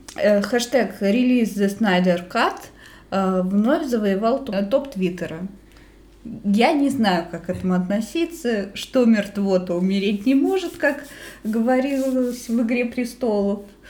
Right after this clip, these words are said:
Но, опять же, зачем это вспоминать? По мне, вся версия этой киновселенной, за исключением, соответственно, Галь Гадот и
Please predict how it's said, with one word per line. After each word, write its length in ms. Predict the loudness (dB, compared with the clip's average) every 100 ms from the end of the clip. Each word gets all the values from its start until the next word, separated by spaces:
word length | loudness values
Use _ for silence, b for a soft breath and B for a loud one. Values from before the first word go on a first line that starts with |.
| B B
Но, 400 | 0 2 2 -2
опять 440 | -6 -4 2 2 0
же, 240 | -6 -14 -14
зачем 880 | -6 -4 -4 -6 -6 -2 0 -2 -4 -6
это 380 | -4 -4 -6
вспоминать? 880 | -14 -16 -10 -8 -4 -2 -4 -6 -12 -16 -4
По 100 | 2
мне, 320 | 4 4 2 -2
вся 260 | 0 2
версия 840 | 2 2 0 0 -4 -4 -4 -4 -6 B B -4
этой 280 | -2 -2
киновселенной, 800 | -4 -2 -2 -4 -2 0 2 2
за 140 | 0 -2
исключением, 640 | -6 -6 -6 -2 0 -2
соответственно, 540 | -4 -4 -4 -4 -2
Галь 220 | 0 0 2
Гадот 500 | 0 2 0 0 -4
и 380 | -4 -4 -10